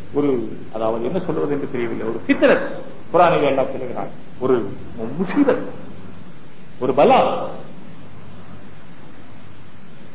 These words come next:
இப்ப ஹதீஸிலே ரசூலுல்லாஹி ஸல்லல்லாஹு அலைஹி வஸல்லம் துஆக்கள் மிக பெரும் பாடம். தாய்மார்களே கேளுங்க,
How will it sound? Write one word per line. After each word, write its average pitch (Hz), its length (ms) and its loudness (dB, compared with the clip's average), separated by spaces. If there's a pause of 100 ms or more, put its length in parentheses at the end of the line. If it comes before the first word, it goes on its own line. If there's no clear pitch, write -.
(600)
இப்ப 147 320 6 (260)
ஹதீஸிலே 185 500 4
ரசூலுல்லாஹி 202 540 4
ஸல்லல்லாஹு 156 380 -2
அலைஹி 139 140 -2
வஸல்லம் 131 280 -4 (360)
துஆக்கள் 240 580 8
மிக 180 220 4
பெரும் 285 300 4
பாடம். 214 360 8
தாய்மார்களே 180 520 6
கேளுங்க, 170 360 6